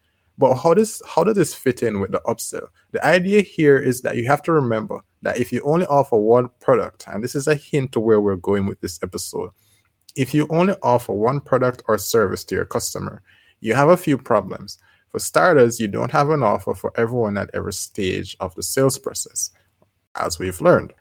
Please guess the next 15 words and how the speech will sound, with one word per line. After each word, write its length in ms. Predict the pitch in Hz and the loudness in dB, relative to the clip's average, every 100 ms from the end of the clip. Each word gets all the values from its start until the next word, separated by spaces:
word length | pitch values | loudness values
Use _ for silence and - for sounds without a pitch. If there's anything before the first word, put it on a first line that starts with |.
| - | -12
Additionally, 840 | 90 127 156 160 123 104 98 131 - _ _ | -4 -2 0 0 0 0 -2 -4 -12 _ _
you 200 | - 113 | -8 -4
don't 340 | 107 110 131 160 | 0 2 2 0
have 640 | - - 120 107 101 98 98 135 _ _ - | -6 -2 2 2 2 -2 -8 -14 _ _ -4
a 80 | 107 | 0
way 180 | 113 117 | 2 2
to 140 | 120 | 2
make 280 | 104 101 90 | -2 -2 -2
more 260 | 101 113 | -2 0
s-, 300 | 131 - - - | 0 -4 -14 -6
revenues 680 | - 107 101 95 180 101 98 - | 0 2 2 -2 -2 -4 -8 -8
or 140 | 101 | -6
more 240 | 101 113 135 | -2 0 0
sales 520 | - 98 92 92 - - | 0 0 0 -2 -6 -6
on 380 | 92 90 95 | -4 -4 -6